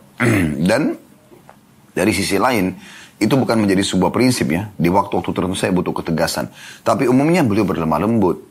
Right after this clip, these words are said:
Ya, sampai Nabi sallallahu alaihi wasallam dikenal sekali kalau beliau masuk ke kota Madinah dari satu safar ataupun dari perjalanan peperangan,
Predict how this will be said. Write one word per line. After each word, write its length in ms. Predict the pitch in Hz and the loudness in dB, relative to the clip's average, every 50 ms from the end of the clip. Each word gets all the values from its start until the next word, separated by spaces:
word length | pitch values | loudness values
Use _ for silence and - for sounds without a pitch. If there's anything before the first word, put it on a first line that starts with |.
| - _ - | -20 _ -16
Ya, 320 | - 52 58 78 85 - - - | -10 -8 -8 -8 -8 -10 -12 -8
sampai 240 | - 85 82 80 87 | -6 -4 -2 -2 0
Nabi 240 | 85 85 95 95 92 | 0 0 0 0 -2
sallallahu 240 | - 78 62 - | -2 -4 -6 -4
alaihi 60 | 98 98 | -2 -2
wasallam 160 | 98 98 87 | -2 0 -2
dikenal 320 | 80 - - 95 117 135 120 92 | -2 -2 -2 -2 0 0 0 -2
sekali 240 | - - - 82 80 | -4 -4 -4 -4 -2
kalau 160 | 80 82 78 | -2 -2 0
beliau 160 | 87 101 104 | 0 0 2
masuk 240 | 101 107 104 - 101 | 0 0 -2 -2 -4
ke 80 | - 95 | -4 -4
kota 240 | 85 92 - 90 85 | -4 -4 -2 0 0
Madinah 400 | 87 87 92 107 113 104 92 82 | 0 0 0 0 0 0 0 0
dari 160 | 87 82 82 | 0 -2 -2
satu 240 | - 95 87 87 90 | -2 -2 -4 -4 -4
safar 560 | - - 98 92 90 - 92 87 92 - - - - - - - - - - | -2 0 -2 -2 0 2 0 0 0 -2 -10 -16 -20 -20 -20 -20 -18 -10 -8
ataupun 320 | - - 101 - 104 107 | -4 -2 -2 0 2 2
dari 160 | 90 82 82 | 2 2 0
perjalanan 480 | 85 90 92 87 87 82 90 101 98 95 | 0 0 0 0 0 0 0 0 -2 -2
peperangan, 680 | 85 82 - - 87 85 87 95 107 127 - - - | -2 -4 -4 -2 -2 0 2 2 2 0 -2 -4 -12